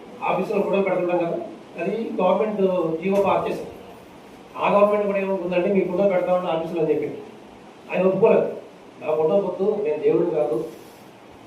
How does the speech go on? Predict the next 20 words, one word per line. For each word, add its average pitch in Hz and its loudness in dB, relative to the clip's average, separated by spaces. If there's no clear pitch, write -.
మీ 214 0
పిల్లల 226 4
ఫోటో 202 2
పెట్టుకోండి, - -4
మీ 165 -2
సీట్ 180 -4
ఎదుర్కొంటారు, 160 0
లేకపోతే 160 -2
మీ 165 -4
భార్య 185 4
ఫోటో 185 0
పెట్టుకోండి." 170 -2
ఎందుకు 214 4
పెట్టుకోమని 196 6
అంటే 180 0
ఆయన, 175 0
మీరు 165 0
ఎప్పుడో 165 0
తప్పు 196 -2
చేసినప్పుడు 185 0